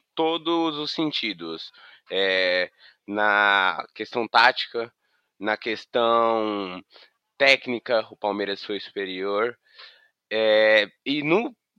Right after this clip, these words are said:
até na mental, no primeiro tempo, eu acho que pode-se dizer que o Palmeiras foi superior ao América. É, o Palmeiras, qual que era a ideia do Palmeiras? O Palmeiras atacando, o Palmeiras viu que o América queria a-, anular os lados do campo,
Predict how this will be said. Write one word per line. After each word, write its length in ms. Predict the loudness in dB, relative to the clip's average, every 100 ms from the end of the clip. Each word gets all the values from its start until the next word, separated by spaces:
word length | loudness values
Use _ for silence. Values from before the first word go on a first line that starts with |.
| -10
até 300 | -8 -2 -2
na 100 | 0
mental, 480 | -2 0 4 4 4
no 200 | -2 -2
primeiro 380 | 0 2 0
tempo, 340 | -2 -4 -2 2
eu 100 | 4
acho 200 | 2 -2
que 120 | -8
pode-se 680 | -2 0 0 -6 -16 -14 -10
dizer 400 | -8 -4 -4 -4
que 80 | -6
o 40 |
Palmeiras 580 | -4 -2 -2 -2 -4 -4
foi 180 | -4 -4
superior 760 | -6 -6 -4 -2 -2 -2 -4 -2
ao 200 | 2 2
América. 600 | 0 -4 -8 -16 -18 -18 -20 -20 _ -20 _ -8
É, 580 | -4 -2 -2 0 0
o 80 | -2
Palmeiras, 960 | -4 -6 -4 -2 -2 -2 -6 -14 -20 -20 _ -20 -20 -20 -2
qual 160 | -2
que 100 | 0
era 120 | -4
a 20 | -2
ideia 200 | -2 -2
do 60 |
Palmeiras? 400 | -4 -4 -4 -6
O 40 | -4
Palmeiras 300 | -2 0 -2
atacando, 500 | 0 -2 0 -2 -2
o 60 |
Palmeiras 400 | -4 -2 0 -2
viu 180 | -6 -8
que 140 | -8 -8
o 40 |
América 640 | -6 0 0 0 -2 -4
queria 380 | -2 -6 -2 -2 -4 -12 _ _ _ _ -20 _
a-, 120 | -10 -10 -6 2
anular 600 | 4 4 4 4 2 -8
os 160 | -10 0
lados 280 | 0 0
do 120 | -10 -8
campo, 480 | -6 -6 -8 -16